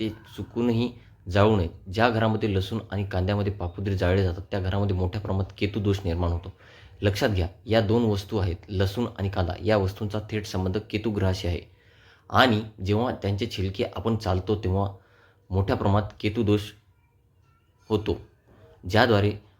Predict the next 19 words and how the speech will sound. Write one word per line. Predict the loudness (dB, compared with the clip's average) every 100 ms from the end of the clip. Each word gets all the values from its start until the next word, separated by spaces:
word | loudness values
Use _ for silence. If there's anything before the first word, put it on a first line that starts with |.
| _
घरात | -2 0 2
मोठ्या | 0 0 -2
प्रकारच्या | -2 -2 -2 -4
समस्या | -4 -4 -2 -4 -6
उत्पन्न | -2 2
होतात. | 2 0
घरामध्ये | 2 2 4 0
पैसा | 0 0 2
येत | 0 -2
नाही, | -6 -4
आलेला | 0 2
पैसा | 2 0 -2
टिकत | -6 -6 -6
नाही. | -8 -10 -18 _ _ -20 _ _ _ -2
तर | 0 0
एक | -2 2
महत्त्वाची | 2 4 2 0
चूक | -6 -6 -2
आहे. | -2